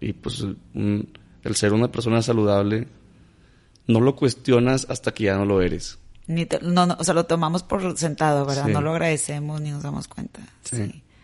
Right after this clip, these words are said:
Speaker 2: Desde poder caminar, poder respirar, poder ver, escuchar.
Speaker 1: Sí.
Speaker 2: Y hay que valorarlo, porque en cualquier segundo nos puede cambiar la vida.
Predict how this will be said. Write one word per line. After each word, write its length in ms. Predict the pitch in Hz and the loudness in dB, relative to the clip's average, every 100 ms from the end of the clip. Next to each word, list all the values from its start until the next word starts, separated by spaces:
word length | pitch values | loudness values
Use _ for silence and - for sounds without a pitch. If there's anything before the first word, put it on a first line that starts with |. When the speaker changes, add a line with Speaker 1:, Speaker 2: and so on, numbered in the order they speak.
| _ - | _ -8
Speaker 2:
Desde 220 | 151 156 | -6 -4
poder 220 | 156 147 | -2 -2
caminar, 520 | 156 160 156 156 151 | -2 -2 0 0 0
poder 180 | - 147 | -2 -4
respirar, 560 | 147 - 147 143 143 - | -6 -4 0 0 -2 -4
poder 280 | 147 143 | -2 -2
ver, 300 | 135 160 156 151 | 2 4 4 2
escuchar. 720 | 151 151 - 143 143 151 - - - | -4 -4 -2 0 -2 -6 -14 -20 -16
Speaker 1:
Sí. 320 | - 101 92 - - | -4 -4 -4 -8 -8
Speaker 2:
Y 60 | |
hay 100 | 135 131 | -6 -6
que 100 | 143 | -6
valorarlo, 720 | 165 165 151 - 160 139 - - - | -4 -2 -2 -4 -6 -8 -10 -16 -20
porque 220 | - - 139 | -20 -14 -8
en 60 | |
cualquier 340 | - 147 - 147 | -4 -4 -4 -6
segundo 380 | 151 165 165 | -4 -4 -2
nos 120 | 170 165 | -4 -4
puede 180 | 156 | -6
cambiar 280 | 151 156 156 | -6 -6 -6
la 80 | 156 | -4
vida. 180 | 151 | -6